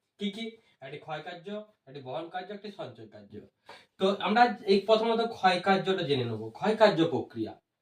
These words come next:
তাহলে বায়ু কি কি প্রক্রিয়ায় ক্ষয় কার্য করে, অর্থাৎ শুষ্ক মরু অঞ্চলে বায়ুর কাজের প্রাধান্য সবচেয়ে বেশি লক্ষ্য করা যায়। তাহলে উষ্ণ শুষ্ক মরু অঞ্চলে এই যে বায়ু কিভাবে ক্ষয় কার্য সম্পন্ন করে,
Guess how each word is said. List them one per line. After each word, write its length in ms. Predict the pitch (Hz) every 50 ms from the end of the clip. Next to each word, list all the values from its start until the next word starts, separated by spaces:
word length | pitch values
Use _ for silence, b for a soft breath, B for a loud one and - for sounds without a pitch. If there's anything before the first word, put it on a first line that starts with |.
| _ _ _ -
তাহলে 200 | 160 165 165 175
বায়ু 240 | 185 - 202 208
কি 200 | 202 - - 202
কি 140 | 196 226 254
প্রক্রিয়ায় 580 | - - 220 202 196 - - 208 233 240 240 233
ক্ষয় 280 | - - 175 165 170
কার্য 600 | 170 185 190 190 190 170 - - 214 220 220 214 - - -
করে, 420 | 165 170 185 190 190 156 - -
অর্থাৎ 320 | - - - 196 190 190 -
শুষ্ক 280 | 175 165 - - -
মরু 380 | 220 202 170 156 160 170 202 214
অঞ্চলে 400 | 214 208 190 - 165 143 143 139
বায়ুর 260 | 135 135 151 156 156
কাজের 360 | - 160 147 - 151 147 147 B B B B B
প্রাধান্য 460 | B 139 127 123 135 151 147 151 147 147 -
সবচেয়ে 340 | 143 131 127 120 139 139 123
বেশি 260 | 123 131 127 - 233
লক্ষ্য 320 | 214 214 208 208 220 214
করা 180 | 208 214 214 214
যায়। 240 | 208 214 214 208 202 _ b b b b b b
তাহলে 220 | 131 127 139 139 -
উষ্ণ 320 | 156 170 165 - 214 214
শুষ্ক 280 | 196 - 196 190 - 202
মরু 280 | 190 165 147 143 160 175
অঞ্চলে 420 | 190 190 196 190 202 214 214 226
এই 300 | 226 226 - 160 175 -
যে 140 | 208 220 208 160 120 110
বায়ু 300 | 131 127 151 190 220 220 - -
কিভাবে 460 | - 226 247 226 226 233 214 226 247 -
ক্ষয় 240 | - - 175 170
কার্য 340 | - 175 170 165 156 180 180
সম্পন্ন 500 | - - 156 143 135 139 165 175 190 190
করে, 280 | - 170 160 131 -